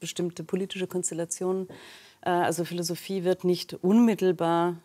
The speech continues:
direkt zur Veränderung beitragen, aber sie wird es, äh, sie kann es, wenn sie,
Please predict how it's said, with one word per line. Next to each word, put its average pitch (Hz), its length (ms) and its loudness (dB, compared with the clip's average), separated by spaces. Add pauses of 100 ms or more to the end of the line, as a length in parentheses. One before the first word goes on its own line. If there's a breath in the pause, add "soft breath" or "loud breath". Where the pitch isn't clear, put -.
(180)
direkt 175 440 0
zur - 300 -8
Veränderung 175 460 -4
beitragen, 214 440 -2
aber 214 200 -4
sie 202 160 -4
wird 214 200 -2
es, - 340 -4
äh, 208 340 -2
sie 208 160 -6
kann 214 400 -2
es, - 260 -2
wenn 220 180 -2
sie, 214 300 2